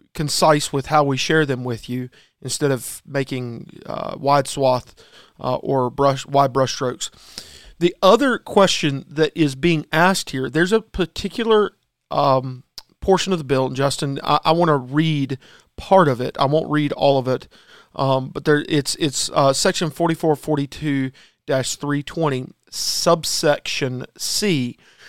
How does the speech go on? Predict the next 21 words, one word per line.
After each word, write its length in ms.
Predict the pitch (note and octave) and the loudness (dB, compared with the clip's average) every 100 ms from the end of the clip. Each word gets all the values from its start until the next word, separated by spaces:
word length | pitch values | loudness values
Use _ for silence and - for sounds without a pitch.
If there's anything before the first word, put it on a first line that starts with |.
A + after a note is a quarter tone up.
| - _ | -20 _
speaks 500 | - - F#3 F3+ - F#3 | -6 -2 -2 -2 -4 0
about 360 | D#3 D#3 - | 4 4 4
those 400 | D3 E3+ F3 - | 4 4 2 0
who 280 | F3+ D3+ C#3+ | 0 0 0
would 460 | C#3 C3+ F#3 F#3+ F3+ | -4 2 6 6 6
or 300 | - D3 C#3 | 2 0 0
could 480 | - - G3+ D#3+ | -4 2 4 2
possibly, 760 | - F3 E3+ D#3+ E3 C#3+ C3+ C#3 - - - _ - | 0 4 4 2 -4 -2 -2 -4 -12 -20 -20 _ -4
uh, 340 | C#3 B2+ C3+ | 0 2 0
who 240 | B2+ E3 D3+ | 0 2 4
are 160 | D3+ F#3 | 6 6
minors, 420 | F3 D3 C#3+ C#3+ | 6 4 2 -2
currently 640 | - - F#3+ F#3+ - F3 | -4 4 4 4 4 2
be 380 | E3 F3 D3+ B2+ | 4 4 4 4
under 200 | D3+ D#3 | 4 4
the 100 | F3 | 6
age 160 | F3+ F3+ | 4 4
of 80 | G3 | 4
eighteen, 380 | F3 - E3 C3+ | 2 0 -2 0
who 120 | D3+ _ | -2 _
could 500 | - - A3 A3+ C#4 | -6 4 8 8 4